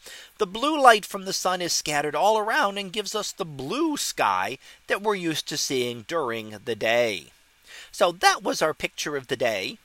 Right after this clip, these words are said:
for October fourth of two thousand twenty-three. It was titled I C twenty-one eighteen,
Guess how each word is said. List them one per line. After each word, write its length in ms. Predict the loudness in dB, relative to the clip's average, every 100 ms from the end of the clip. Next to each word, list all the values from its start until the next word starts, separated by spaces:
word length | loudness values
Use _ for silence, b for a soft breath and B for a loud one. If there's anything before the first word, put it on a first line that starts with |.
| _
for 400 | 4 6 6 4
October 520 | 0 2 0 0 -2
fourth 380 | -6 -4 -4 -4
of 120 | -8
two 160 | -8 -6
thousand 500 | -2 -2 -2 -8 -12
twenty-three. 720 | -8 -6 -6 -6 -4 -4 -6 -16 _ _ B B B 0
It 140 | 2
was 160 | 4 2
titled 400 | 2 2 0 0
I 200 | 4 4
C 380 | 4 0 -2 -2
twenty-one 640 | -8 -8 -4 -4 0 2
eighteen, 640 | 2 0 0 0 0 -6